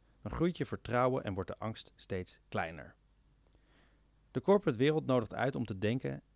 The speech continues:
en handelen in spreadsheets. Mensen worden dan getallen waar je gemakkelijk mee gaat spelen om de aandeelhouder tevreden te houden. Maar zo vergeet je de maatschappelijke kosten,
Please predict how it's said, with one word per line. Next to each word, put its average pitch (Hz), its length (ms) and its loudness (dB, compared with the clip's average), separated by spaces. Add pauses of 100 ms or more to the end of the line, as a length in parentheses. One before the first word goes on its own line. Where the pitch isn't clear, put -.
(140)
en 95 120 -6
handelen 110 460 -2
in 98 140 -8
spreadsheets. - 680 -10 (1000)
Mensen 131 260 0
worden 113 180 0
dan 98 140 0
getallen 139 480 0
waar 110 100 2
je 101 80 0
gemakkelijk 131 420 -2
mee 110 120 0
gaat - 180 -10
spelen 117 480 0
om 120 100 0
de 113 100 0
aandeelhouder 104 580 0
tevreden 90 400 -8
te 95 80 -10
houden. 87 400 -12 (540)
Maar 120 140 0
zo 123 100 -2
vergeet 127 360 -2
je 123 60 -6
de 110 80 -2
maatschappelijke 104 560 -6
kosten, 131 440 0